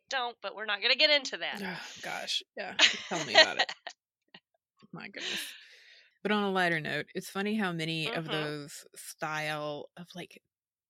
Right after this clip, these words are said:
Speaker 2: games exist, like, things that we, we teach children. And my favorite
Speaker 1: Mm-hmm.
Speaker 2: part is that, like, it's always some, like, super Christian, like,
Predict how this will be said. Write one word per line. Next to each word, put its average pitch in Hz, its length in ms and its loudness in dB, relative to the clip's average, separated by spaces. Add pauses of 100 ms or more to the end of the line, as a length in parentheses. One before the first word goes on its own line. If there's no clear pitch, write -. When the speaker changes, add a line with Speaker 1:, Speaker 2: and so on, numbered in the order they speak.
(380)
Speaker 2:
games 165 600 -4
exist, 190 420 -6
like, 160 220 -6
things 160 240 -4
that - 140 -4
we, 160 340 -6
we 180 120 -6
teach - 400 -8 (180)
children. 165 600 -4 (280)
And 240 240 -2
my 220 120 2
favorite 247 380 2
Speaker 1:
Mm-hmm. 196 40 -6
Speaker 2:
part 208 200 -2
is 175 140 -4
that, 160 120 -2
like, 170 140 -2
it's 185 140 -2
always 226 480 0
some, 185 240 -2
like, 156 200 -6
super 175 360 -2
Christian, 147 720 -4
like, 139 300 -2